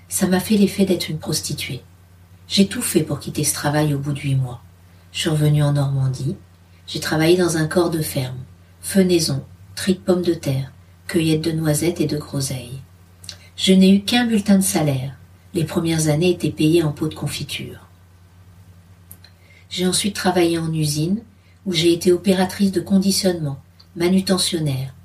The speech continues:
Plus tard, j'ai fait une formation pour obtenir un C A P, conductrice de machines automatisées de conditionnement,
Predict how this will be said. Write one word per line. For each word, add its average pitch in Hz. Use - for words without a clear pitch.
Plus 156
tard, 180
j'ai 175
fait 151
une 151
formation 151
pour 170
obtenir 170
un 165
C 180
A 170
P, 151
conductrice 180
de 165
machines 160
automatisées 156
de 165
conditionnement, 156